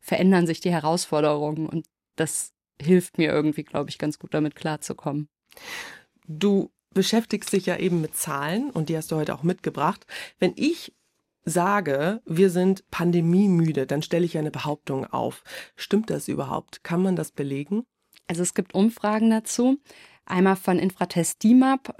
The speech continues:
Speaker 1: die sagt, dass Anfang Februar vierundzwanzig Prozent der Menschen gesagt haben, also in Deutschland,
Speaker 2: Mhm.
Speaker 1: dass die Maßnahmen so gar nicht streng genug sind.
Speaker 2: Mhm.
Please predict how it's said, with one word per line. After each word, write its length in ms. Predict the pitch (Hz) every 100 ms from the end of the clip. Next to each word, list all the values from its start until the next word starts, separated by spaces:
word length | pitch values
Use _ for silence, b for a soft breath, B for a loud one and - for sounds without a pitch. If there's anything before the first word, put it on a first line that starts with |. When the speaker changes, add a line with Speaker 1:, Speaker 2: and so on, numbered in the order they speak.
| -
Speaker 1:
die 120 | 190
sagt, 360 | 175 175 180 _
dass 240 | 180 165
Anfang 380 | - 185 - 180
Februar 580 | - 202 - - 202 190
vierundzwanzig 720 | 185 220 240 247 - 208 208
Prozent 400 | - 208 - 196
der 80 | 196
Menschen 320 | 190 196 -
gesagt 460 | 202 180 185 190 -
haben, 140 | 185
also 180 | 156 160
in 80 | 160
Deutschland, 560 | 160 180 - 190 190 -
Speaker 2:
Mhm. 240 | 170 160 165
Speaker 1:
dass 160 | - 170
die 80 | 185
Maßnahmen 480 | 170 170 - 180 180
so 80 |
gar 180 | 170 160
nicht 260 | 160 - -
streng 540 | - - - 170 190
genug 400 | 208 220 233 240
sind. 380 | - 233 240 160
Speaker 2:
Mhm. 180 | 185